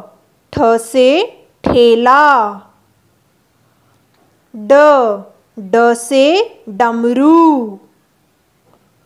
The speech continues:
ढ, ढ से ढोलक। ण, ण से कोई शब्द नहीं होता, लेकिन ण को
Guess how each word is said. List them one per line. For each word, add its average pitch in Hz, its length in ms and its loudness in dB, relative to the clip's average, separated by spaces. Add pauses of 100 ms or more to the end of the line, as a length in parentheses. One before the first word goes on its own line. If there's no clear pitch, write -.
(360)
ढ, 214 160 -8 (920)
ढ 226 380 -4
से 277 600 -4 (240)
ढोलक। 240 800 0 (1800)
ण, 240 80 -10 (840)
ण 233 300 -2
से 262 600 -6
कोई 277 260 0
शब्द 262 380 -4
नहीं 220 220 -6
होता, 214 360 -6 (280)
लेकिन 240 520 -4 (300)
ण 262 280 -2
को 247 360 0